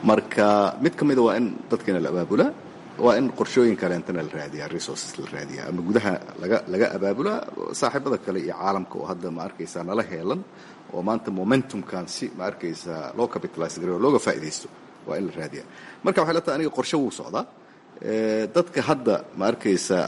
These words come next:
aan dagaalka ku jirinna ma aha in dagaalka aysan niyadda ka taageersanayn. Dan unbaa jirto oo kuwan hadda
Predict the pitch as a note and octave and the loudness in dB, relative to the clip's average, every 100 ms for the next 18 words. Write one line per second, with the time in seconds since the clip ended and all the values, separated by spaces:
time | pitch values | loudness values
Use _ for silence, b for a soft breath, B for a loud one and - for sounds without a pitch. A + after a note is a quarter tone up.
0 | C2 F2 D#2+ A#1 G#2+ A#2 - - G#2+ G#2+ | 0 -2 -2 -2 2 2 0 -8 -6 -2
1 | G#2+ G2+ B2+ D#2 D#2+ F#2+ F2 F#2+ F2 E2+ | 0 0 0 -2 -4 -6 -2 -2 -2 -4
2 | D#2 - F2+ F#2+ F#2 - E2 D#2+ E2 - | -6 -4 -4 -4 -6 -8 -8 -6 -8 -8
3 | D#2+ D2 - B B - - C3+ - A#2 | -10 -10 -16 B B -8 2 4 4 0
4 | G#2 E2 - - D2+ G2 - B2+ G#2+ G#2 | 0 -2 -6 -8 -4 -4 0 0 0 -2